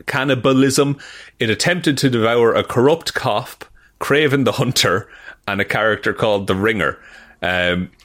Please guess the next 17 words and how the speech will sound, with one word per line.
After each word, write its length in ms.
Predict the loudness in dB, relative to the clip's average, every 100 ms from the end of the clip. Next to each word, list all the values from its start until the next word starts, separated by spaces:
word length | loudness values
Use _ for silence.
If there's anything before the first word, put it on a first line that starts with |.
| _ -18 -4
Eddie 200 | 0 0
finally 440 | 0 0 2 2 0
became 300 | 0 -2 -2
fed 260 | -2 2
up 240 | 0 0 -6
and 140 | -2
went 200 | 0 0 0
to 180 | -2 0
Alchemax 720 | -2 -2 -2 -2 -4 -4 -4
to 100 | -2
demand 340 | -2 -2 0
an 120 | 0 0
explanation 640 | -2 -2 0 0 -2 -4
to 120 | -4 -2
the 240 | 0 -2
diminishing 680 | -4 -2 0 2 0 0 -2
effectiveness 840 | -4 -4 -6 -4 -6 -2 -4 -2 -6